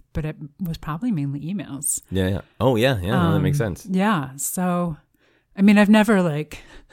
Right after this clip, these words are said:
Speaker 1: <laughs> broken up with somebody via the post or on a
Speaker 2: Yeah.
Speaker 1: postcard or something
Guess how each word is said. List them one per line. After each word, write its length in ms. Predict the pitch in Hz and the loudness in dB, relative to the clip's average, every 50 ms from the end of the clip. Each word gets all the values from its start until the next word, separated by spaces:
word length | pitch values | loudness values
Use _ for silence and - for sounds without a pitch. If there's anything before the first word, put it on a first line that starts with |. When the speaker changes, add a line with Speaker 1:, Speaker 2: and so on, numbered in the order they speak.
| - _ _ _ _ | -20 _ _ _ _
Speaker 1:
<laughs> 720 | _ _ _ _ - - - - - - - - _ - | _ _ _ _ -20 -20 -20 -20 -20 -20 -20 -16 _ -6
broken 400 | 160 170 185 214 - - 196 190 | -2 2 2 2 2 4 2 2
up 140 | 185 - - | 2 0 0
with 80 | 170 - | 0 2
somebody 420 | - 190 175 170 175 170 170 165 | 2 4 4 4 4 4 4 2
via 340 | 160 151 175 180 185 170 165 | 2 4 4 4 4 4 2
the 120 | 151 165 151 | 2 2 2
post 500 | - - 185 170 147 - - - - 175 | 2 4 4 2 2 2 -2 -4 -4 -4
or 100 | 160 160 | -6 -2
on 60 | 185 208 | 2 4
a 60 | 214 | 4
Speaker 2:
Yeah. 240 | 190 185 151 143 - | 4 6 4 4 4
Speaker 1:
postcard 440 | 185 185 - - - 170 160 156 147 | 4 2 0 0 -2 -2 -2 -2 -2
or 60 | 156 | -2
something 640 | - - 170 160 156 - 170 165 156 147 147 147 | 0 0 0 0 0 0 0 0 0 0 0 -2